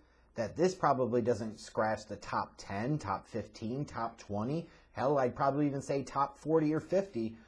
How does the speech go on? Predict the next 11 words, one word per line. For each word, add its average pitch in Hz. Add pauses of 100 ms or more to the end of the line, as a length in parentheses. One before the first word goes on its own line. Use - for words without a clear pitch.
(160)
of 139
worst 165
W 147
W 135
F 127
slash 120
E 127
pay-per-views 127
of 107
all 113
time. 156